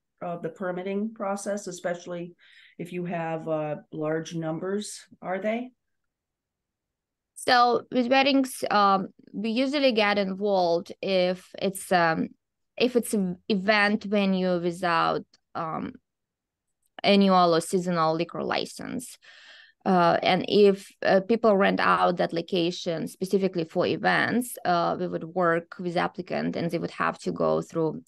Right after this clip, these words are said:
Speaker 2: one day pouring permit, or since wedding is strictly private event,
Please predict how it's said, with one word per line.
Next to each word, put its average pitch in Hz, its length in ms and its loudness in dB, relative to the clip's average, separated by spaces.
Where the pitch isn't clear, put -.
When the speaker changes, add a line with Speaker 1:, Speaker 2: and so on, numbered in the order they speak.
Speaker 2:
one 165 340 0
day 160 300 2
pouring 254 420 2
permit, 175 560 -4
or 196 480 2
since 202 280 -6
wedding 208 300 0
is 180 100 -2
strictly 214 380 -4
private 185 500 2
event, 196 560 0